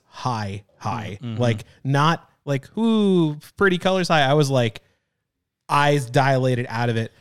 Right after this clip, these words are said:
Speaker 1: Apparently, all I did the entire time I was under anesthetic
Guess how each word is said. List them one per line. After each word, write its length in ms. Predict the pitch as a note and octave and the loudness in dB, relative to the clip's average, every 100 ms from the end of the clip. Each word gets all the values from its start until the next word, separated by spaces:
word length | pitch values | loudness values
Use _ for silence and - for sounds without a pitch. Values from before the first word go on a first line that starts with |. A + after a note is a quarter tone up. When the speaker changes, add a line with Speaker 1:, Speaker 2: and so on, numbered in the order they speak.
| - | -8
Speaker 1:
Apparently, 840 | C#3 - D#3 C4 C4+ D3 A#2+ G2+ C3+ - _ _ _ _ _ | -6 -6 -2 0 2 0 0 -2 -4 -8 _ _ _ _ _
all 340 | D#3+ D3 G#3 F#3 | 2 4 4 2
I 160 | F#3+ | 0
did 420 | F#3 E3+ B2+ B2 - | 2 2 2 0 -2
the 220 | A#2+ B2 | 0 0
entire 460 | A#2+ - B2 D3 | 0 -2 0 0
time 260 | D3+ D3 C#3+ | 0 0 2
I 100 | C#3 | 2
was 160 | C3+ C3+ | 2 2
under 180 | C3+ B2 | 2 0
anesthetic 460 | B2+ - B2 E3 | -2 -2 0 -2